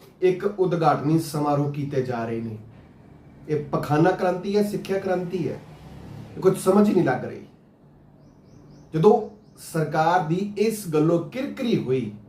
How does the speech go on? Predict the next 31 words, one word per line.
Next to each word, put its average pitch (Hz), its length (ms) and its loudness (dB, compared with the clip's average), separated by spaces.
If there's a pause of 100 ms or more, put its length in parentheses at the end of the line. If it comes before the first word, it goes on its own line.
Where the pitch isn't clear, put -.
(720)
ਕਿ 151 120 -4
ਸਰਕਾਰ 175 460 2
ਨੇ 180 100 0
ਇੱਕ - 200 -8
ਨੋਟੀਫਿਕੇਸ਼ਨ 165 720 0
ਜਾਰੀ 147 240 0
ਕਰ 143 180 0
ਦਿੱਤੀ 143 200 -2
ਹੈ 143 60 -2
ਕਿ 143 120 -6
ਜਿਹੜਾ 143 220 2
ਹੈ 139 340 -2 (540)
ਇਹ 185 320 6 (180)
ਅਸੀਂ 143 500 -2 (1400)
ਪਖਾਨਿਆਂ 165 420 4
ਦੇ 175 60 2
ਉਦਘਾਟਨ 143 400 2
ਨਹੀਂ 160 140 2
ਕਰਾਂਗੇ, 107 320 -6 (1700)
ਅੱਗੇ 165 180 2
ਤੋਂ 165 80 -2
ਜਿਹੜੇ 175 180 4
ਉਦਘਾਟਨ 151 380 2
ਕਰਨੇ 151 260 0
ਉਹ 156 100 2
ਅਸੀਂ 170 200 -4
ਹੋਰ 175 280 0
ਕਾਰਜਾਂ 139 320 0
ਦੇ 135 100 -4
ਕਰਾਂਗੇ, 139 280 -2
ਲੇਕਿਨ 160 260 -2